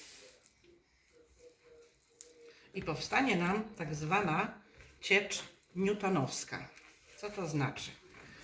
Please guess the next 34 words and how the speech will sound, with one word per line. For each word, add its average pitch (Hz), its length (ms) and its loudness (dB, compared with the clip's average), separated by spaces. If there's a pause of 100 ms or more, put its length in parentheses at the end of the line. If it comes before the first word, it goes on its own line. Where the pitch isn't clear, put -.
(160)
Że 156 120 -2
nie 190 140 2
jest 220 340 6
to - 160 -4
ani 190 340 0
ciecz, - 560 0 (920)
ani 180 600 2 (100)
ciało 156 340 2
stałe, 156 720 -2 (720)
a 208 100 0
w 226 80 -4
zarazie, 170 640 2
a 196 40 -2
w 185 80 0
za-, 226 340 8 (240)
<laughs> 277 280 2
a - 60 0
w 180 40 0
zasadzie 180 460 2
jest 165 300 2
to 156 220 -8 (140)
i 247 80 -6
to, - 180 -12 (140)
i 190 100 -6
to. - 300 -6 (220)
Zaraz 147 320 -6
Wam 143 140 -2
pokażę, 151 440 -6
jeszcze 143 320 -12 (520)
chwilkę, 160 440 -4
może 135 240 0
jeszcze 143 280 -4
odrobinka 143 680 -8 (880)
wody. 196 460 -2